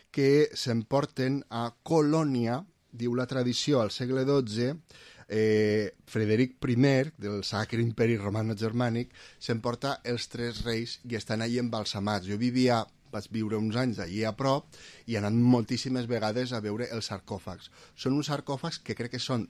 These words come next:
d'este tipus, els més grans del món, són daurats i quan estàs ja lluny ja els veus brillar. Vull dir,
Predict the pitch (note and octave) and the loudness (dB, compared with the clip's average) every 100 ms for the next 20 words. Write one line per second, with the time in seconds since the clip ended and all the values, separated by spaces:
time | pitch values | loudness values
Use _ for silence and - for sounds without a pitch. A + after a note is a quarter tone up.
0 | - G2+ G#2 C3+ C3+ D3+ F3+ F#3 A2 G#2 | -4 -6 -4 -6 -4 -4 -4 -4 -4 -4
1 | A2+ B2 A2+ A#2 A2 A2 A2 B2 E3 G#3 | -2 -2 0 -2 -2 -2 0 2 2 0
2 | - - - - - C3 C#3+ C3+ B2 B2+ | -6 -20 -20 -18 -4 0 4 2 2 -2
3 | C#3 - - _ _ _ B2 A2+ G#2 G2+ | -4 -8 -16 _ _ _ -10 -6 -6 -6
4 | C3 C3+ D3 C#3 C3 D#3 E3 A#2+ A2+ G#2+ | -10 -8 -6 -4 -4 -6 -8 -4 -4 -4
5 | A2+ A2 G2+ G#2+ G2 G2 F2+ - G#2 G2+ | -4 -4 -4 -6 -4 -6 -8 -12 -8 -6